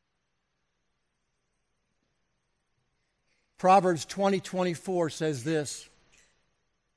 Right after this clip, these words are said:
"Since the Lord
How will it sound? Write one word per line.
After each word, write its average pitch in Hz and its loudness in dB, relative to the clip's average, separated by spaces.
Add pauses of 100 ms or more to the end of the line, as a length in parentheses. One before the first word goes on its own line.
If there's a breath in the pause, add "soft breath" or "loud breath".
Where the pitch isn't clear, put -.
(2000)
"Since 240 2
the 214 2
Lord 233 2